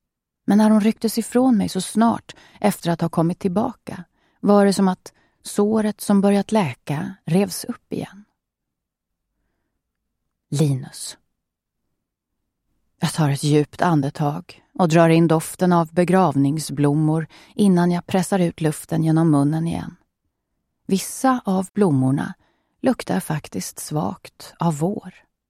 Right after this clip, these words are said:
Det var inte mitt fel. Det är inte mitt fel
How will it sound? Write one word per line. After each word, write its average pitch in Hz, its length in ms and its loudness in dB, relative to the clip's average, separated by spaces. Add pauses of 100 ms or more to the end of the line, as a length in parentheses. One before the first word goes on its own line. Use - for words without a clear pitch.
(2250)
Det 202 100 -2
var 190 200 4
inte 208 180 -2
mitt 165 220 0
fel. 190 380 -6 (1300)
Det 220 180 2
är 196 160 4
inte 185 300 2
mitt 170 260 2
fel 185 480 -4